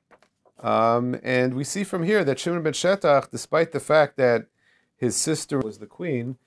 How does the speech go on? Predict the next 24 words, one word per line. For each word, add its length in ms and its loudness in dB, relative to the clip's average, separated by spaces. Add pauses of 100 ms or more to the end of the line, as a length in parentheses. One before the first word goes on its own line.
(400)
uh, 220 6
he 120 0
was 180 0
afraid 360 2
for 180 0
his 140 0
life 400 2 (400)
because 440 -4
of 320 0
Yanai 360 0
HaMelech. 540 -6 (480)
The 60 -20
Gemara 300 -2
relates 440 -2
another 320 0
incident 480 -6
in 160 -8
Masechta 420 -4
Kedushin, 600 -8 (840)
where 140 -4
it 80 -8
says 340 4
that, 400 2
um, 420 0